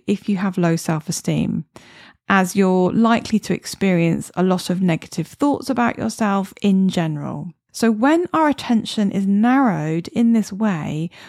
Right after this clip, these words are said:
we tend to discount other information that might challenge that negative view of ourselves. So for example, I don't know, winning a prize may be discounted in our minds as luck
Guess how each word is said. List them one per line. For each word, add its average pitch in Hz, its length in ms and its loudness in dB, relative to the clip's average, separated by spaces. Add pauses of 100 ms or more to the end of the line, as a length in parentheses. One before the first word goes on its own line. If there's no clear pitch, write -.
(100)
we 220 140 0
tend 285 420 2
to 208 520 2
discount 220 1080 -2 (380)
other 339 200 2
information 151 880 -4
that 175 180 -4
might 214 320 0
challenge 277 800 2 (240)
that - 240 -4
negative 196 600 0
view 170 560 0
of 175 180 -4
ourselves. 160 640 -8
So 190 160 -4
for 302 280 -2
example, 190 880 -4 (160)
I - 80 -2
don't 196 120 4
know, 160 160 2
winning 247 360 4
a 214 60 2
prize 165 840 0
may 196 260 2
be 185 480 0 (220)
discounted 208 800 2
in 180 160 -2
our 170 140 0
minds 160 640 -4
as 190 160 0
luck 269 460 0